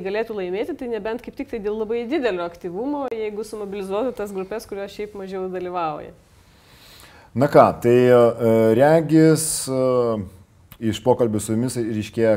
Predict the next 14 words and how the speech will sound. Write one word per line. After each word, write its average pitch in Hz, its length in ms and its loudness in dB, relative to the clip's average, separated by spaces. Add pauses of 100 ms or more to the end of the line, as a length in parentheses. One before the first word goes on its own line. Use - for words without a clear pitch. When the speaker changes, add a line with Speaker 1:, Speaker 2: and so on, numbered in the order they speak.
Speaker 2:
kad 98 320 -4
vis 95 240 -6
dėlto 101 360 0 (520)
tokio 113 320 0
foto 120 320 6
finišo 110 400 -2
kaip 98 160 -6
pirmajame 127 640 0
ture, 131 220 0 (180)
jūs 113 320 -2
antrajame 104 640 4 (400)
rinkimų 92 340 -6
ture 92 220 -2 (340)
nelaukiate. 87 640 -2